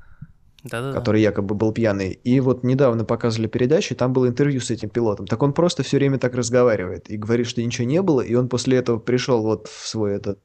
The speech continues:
Speaker 2: телецентр, и вот как он называется, цуп самолетный, в аэропорт и попросил сделать экспертизу. И там сделали экспертизу, это задокументировано, что у него никакого алкоголя в крови нет. А он просто вот меланхолик такой и вот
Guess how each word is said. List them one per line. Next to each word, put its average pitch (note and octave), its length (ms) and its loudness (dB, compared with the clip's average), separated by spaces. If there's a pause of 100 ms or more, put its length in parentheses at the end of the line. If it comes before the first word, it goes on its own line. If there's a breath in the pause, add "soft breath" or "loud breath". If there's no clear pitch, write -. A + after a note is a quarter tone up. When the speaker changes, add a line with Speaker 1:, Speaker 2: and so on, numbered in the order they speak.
Speaker 2:
телецентр, G#2 680 -2
и - 80 -12 (560)
вот - 300 -18
как F#2 180 -4
он F2+ 80 -4
называется, F#2+ 440 0
цуп - 220 -6
самолетный, F#2 560 -4 (480 loud breath)
в G#2 60 0
аэропорт A#2 500 2 (120)
и A#2 200 2
попросил A#2+ 480 0
сделать C3+ 300 2
экспертизу. A#2 640 -4
И - 20 -6
там G#2 260 -4
сделали A#2+ 320 2
экспертизу, E3 680 -2 (260)
это G#2+ 240 -4
задокументировано, A2+ 800 0
что - 160 -4
у G2+ 60 -2
него A2 160 0
никакого A2+ 340 0
алкоголя A2 400 2
в A2 60 -10
крови G#2 240 0
нет. G2 260 -6
А G2 180 0
он B2 200 2
просто C3+ 320 2
вот A2 160 -2
меланхолик B2 580 2
такой A2+ 340 -2
и F#2+ 220 -6
вот G2 160 -10